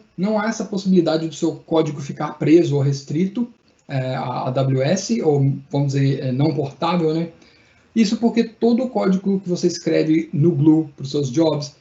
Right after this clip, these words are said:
ele é escrito usando linguagens open source, como o PySpark ou Scala, e essas linguagens podem ser facilmente portadas para outros ambientes que também utilizam o Spark como a sua própria engine.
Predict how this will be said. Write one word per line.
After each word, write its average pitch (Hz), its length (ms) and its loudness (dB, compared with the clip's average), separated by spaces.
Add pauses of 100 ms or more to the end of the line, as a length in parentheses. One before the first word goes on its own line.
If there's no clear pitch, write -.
ele 165 120 0
é 170 40 8
escrito 185 360 2
usando 170 260 0
linguagens 151 520 -2
open 175 280 -2
source, 180 420 2 (220)
como 151 220 0
o 147 100 -2
PySpark - 720 -4
ou 135 200 0
Scala, 151 580 -2 (420)
e 220 240 2
essas 208 220 2
linguagens 185 420 2
podem 180 220 0
ser 175 140 -4
facilmente 170 640 -4
portadas 151 500 -6
para 139 240 -4
outros 160 280 2
ambientes 147 640 -2 (220)
que 175 120 -4
também 151 320 2
utilizam 143 420 0
o 135 40 2
Spark 139 480 -2
como 135 380 2
a 123 220 -4
sua 127 420 -4 (240)
própria 143 360 -2
engine. 120 420 -2